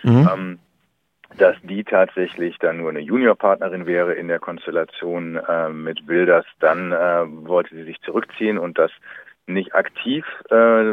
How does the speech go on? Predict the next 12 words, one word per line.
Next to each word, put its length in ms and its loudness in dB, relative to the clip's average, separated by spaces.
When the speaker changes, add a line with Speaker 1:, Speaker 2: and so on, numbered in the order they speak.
Speaker 2:
in 140 -6
der 180 2
Regierung 460 0
sitzen, 320 -6
sondern 340 -2
nur 200 -4
diese 280 0
als 220 -2
Minderheitsregierung 1080 -4
tolerieren. 560 0
Das 160 -4
heißt, 200 4